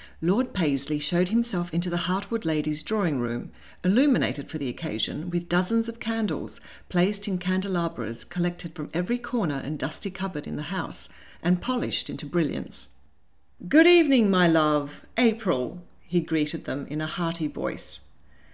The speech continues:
Lady Hartwood peered behind him as he leant in to kiss her cheek. "Where is Leighton, dearest?" she asked. "Why did he not announce you?"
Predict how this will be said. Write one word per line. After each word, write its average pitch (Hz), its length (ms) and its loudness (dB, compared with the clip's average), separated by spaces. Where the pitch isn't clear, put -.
Lady 269 280 4
Hartwood 165 580 -4
peered 220 260 -2
behind 233 440 0
him 165 260 -4
as - 200 -6
he 180 120 2
leant 196 320 0
in 147 160 -2
to - 100 -10
kiss - 340 -4
her 160 60 -4
cheek. - 480 -6
"Where 415 260 4
is 415 180 4
Leighton, 359 440 4
dearest?" - 640 -2
she - 240 -6
asked. - 420 -6
"Why 349 220 0
did 370 180 2
he 339 60 4
not 233 180 6
announce 320 540 2
you?" - 260 -4